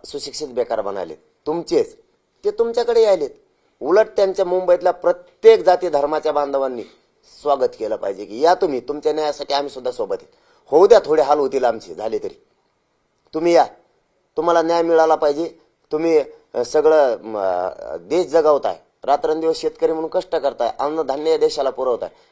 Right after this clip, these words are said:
आणि तुमचेच लेकरं, अ, फाशी घ्यायला लागलेत, आत्महत्या करायला लागलेत. तुमच्या लेकराला आरक्षण मिळालं पाहिजे, ते मोठे झाले पाहिजे, आम्ही सोबत आहेत तुमचे. थोडेफार आम्ही वेदना सहन करू, थोडाफार त्रास सहन करू शहरात,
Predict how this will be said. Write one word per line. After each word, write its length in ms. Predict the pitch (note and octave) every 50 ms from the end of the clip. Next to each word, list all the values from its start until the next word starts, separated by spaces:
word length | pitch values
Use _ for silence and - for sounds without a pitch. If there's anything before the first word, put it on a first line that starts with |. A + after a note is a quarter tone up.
| -
आणि 120 | - A#2+ A#2 -
तुमचेच 320 | F3 E3+ F3 - G3+ F#3+ E3
लेकरं, 400 | F3 E3 E3 D#3 D#3 C#3+ B2 G#2 - - - _ _ _ _ _ -
अ, 120 | C3+ C#3 C3+ -
फाशी 280 | D3 D#3 - - E3
घ्यायला 280 | D3 D3 D3 D3 D3+ C#3+
लागलेत, 300 | C#3+ C#3+ D3+ E3 D#3+ D3+
आत्महत्या 420 | D3 - - C#3+ C3+ - - C#3
करायला 240 | C3+ C3+ B2+ A#2+ A2+
लागलेत. 220 | A2+ G#2+ G#2 F#2+ - _ _ _ _ _ _ -
तुमच्या 240 | D3+ D#3+ D#3 E3+
लेकराला 380 | D#3 D#3 D3+ D3+ D#3 D3+ D3+ D3
आरक्षण 320 | D3 D3 D3 C#3+ - C#3+
मिळालं 300 | C#3 C#3+ C#3 C#3 C#3 C#3
पाहिजे, 200 | B2+ C3+ C3 B2+
ते 60 | - B2+
मोठे 260 | C3 C3+ B2+ B2+ A#2+
झाले 180 | G#2+ G#2+ A2+
पाहिजे, 180 | G#2 G#2+ F#2+ -
आम्ही 160 | A2+ C3 C3
सोबत 220 | - C3 B2+ B2 B2
आहेत 140 | G#2 F#2+ -
तुमचे. 280 | - E2 D#2+ _ _ _ _ _ _ _ _ _
थोडेफार 360 | C3+ D#3+ F3 F3 - F3 E3+
आम्ही 260 | E3+ D#3+ D#3+ E3 E3 D#3
वेदना 300 | D3+ D#3+ D3 D3 D#3 D3
सहन 240 | - E3 D3+ C#3+
करू, 200 | B2+ C#3+ D3 D3+ D3
थोडाफार 300 | C#3 C3+ C3+ B2+ C3 C3
त्रास 300 | - - C#3+ C#3+ C#3+ -
सहन 180 | - C#3 B2+ A#2+
करू 180 | A2+ A#2+ A#2
शहरात, 280 | A2+ - - - E2